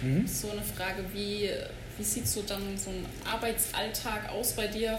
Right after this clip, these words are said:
Speaker 2: falls man das
Speaker 1: Ja.
Speaker 2: überhaupt so sagen kann? Wie läuft es so ab?
Speaker 1: Ja.
Speaker 2: So.
Speaker 1: Also ich denk, so komplett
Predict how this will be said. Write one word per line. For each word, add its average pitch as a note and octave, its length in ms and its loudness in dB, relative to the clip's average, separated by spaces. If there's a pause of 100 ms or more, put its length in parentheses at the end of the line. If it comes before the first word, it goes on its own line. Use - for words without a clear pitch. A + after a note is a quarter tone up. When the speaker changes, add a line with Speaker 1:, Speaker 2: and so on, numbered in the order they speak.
Speaker 2:
falls G#3+ 220 2
man G#3 120 0
das D#3 120 12
Speaker 1:
Ja. D#3+ 60 6
Speaker 2:
überhaupt F#3+ 180 0
so F#3 80 -2
sagen B3 340 2
kann? G#3+ 220 0
Wie G#3 60 0
läuft F#3+ 260 2
es F3 140 0
so - 80 -4
ab? - 240 -2 (480)
Speaker 1:
Ja. C#3 120 4 (200)
Speaker 2:
So. - 160 -6 (480)
Speaker 1:
Also C#3+ 100 8
ich D3+ 80 8
denk, F3 220 10
so F#3 220 12
komplett - 720 8